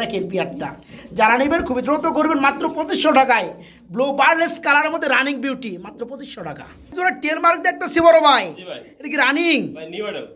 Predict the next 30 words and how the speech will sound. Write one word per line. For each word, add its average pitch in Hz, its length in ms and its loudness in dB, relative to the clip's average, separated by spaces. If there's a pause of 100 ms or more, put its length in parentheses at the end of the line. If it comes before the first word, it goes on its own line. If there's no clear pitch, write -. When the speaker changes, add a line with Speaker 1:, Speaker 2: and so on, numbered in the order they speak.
Speaker 1:
নিউ 294 180 0
অ্যাডাল্ট, 311 280 4
নাচতাছে 311 480 -2
এই 294 100 -4
কারণে 277 320 0
না 226 120 2
ভাই? 320 140 6 (160)
Speaker 2:
জি - 100 -12
ভাই, - 160 -12
আট 185 140 -12
নয় 190 180 -6
ফেরে 135 180 -10
আছে। - 100 -14 (160)
Speaker 1:
আট 262 140 -2
থেকে 294 200 2
নয় 320 160 6
ফেরে 302 300 6
আছে, 294 140 -4 (100)
নর 269 160 0
মাদি 294 220 -4
ঠিক 320 180 -2
আছে? 339 200 -6
Speaker 2:
হ্যাঁ, 269 180 0
নর 180 80 -8
মাদি 175 180 -8
ঠিক 156 120 -10
আছে। - 120 -14 (220)
Speaker 1:
এই 339 120 6
যে 294 140 6
নাচতাছে 269 440 0